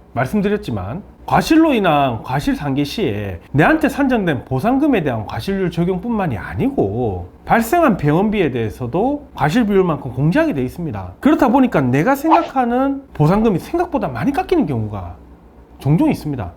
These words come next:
물론 이 과실을 두고 싸워야겠죠. 싸우는 거 좋죠. 하지만 이 모든 과실에 대한 논쟁을 끝내는 방법, 바로 자동차 상해입니다. 과실이 생각보다 많이 커서 골치가 아프시면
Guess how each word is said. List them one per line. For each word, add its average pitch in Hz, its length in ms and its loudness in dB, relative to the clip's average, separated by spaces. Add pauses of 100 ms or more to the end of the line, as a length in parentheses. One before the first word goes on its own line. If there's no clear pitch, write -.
물론 285 300 6
이 311 140 2
과실을 320 400 4
두고 214 340 2
싸워야겠죠. 220 1160 0
싸우는 339 400 4
거 131 80 0
좋죠. 151 580 -4
하지만 269 420 4
이 302 140 6
모든 254 500 6
과실에 226 400 0
대한 156 200 2
논쟁을 160 760 2
끝내는 370 380 4
방법, 127 500 -2
바로 151 240 2 (340)
자동차 175 380 -2
상해입니다. 127 520 -8
과실이 311 420 4
생각보다 359 540 2
많이 165 300 0
커서 - 440 0
골치가 381 460 2
아프시면 160 640 -2